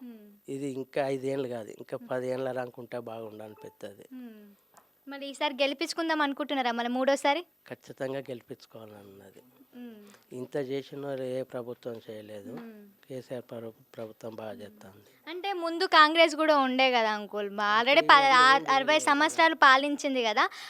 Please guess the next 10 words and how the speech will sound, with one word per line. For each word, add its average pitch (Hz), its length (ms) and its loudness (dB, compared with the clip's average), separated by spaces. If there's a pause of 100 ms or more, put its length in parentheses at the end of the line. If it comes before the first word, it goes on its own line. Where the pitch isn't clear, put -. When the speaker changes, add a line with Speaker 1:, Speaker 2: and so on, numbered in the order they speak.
(100)
Speaker 1:
అప్పుడు 370 360 8
ఎట్లుండే, 339 500 4
తెలంగాణ 320 720 4
వచ్చిన 294 240 0
తర్వాత 277 360 0
ఎట్లుంది? 233 420 -10
Speaker 2:
తెలంగాణ 143 480 -2
వచ్చిన 135 320 -8
కాంచే 127 340 -8
బాగున్నది. 113 680 -10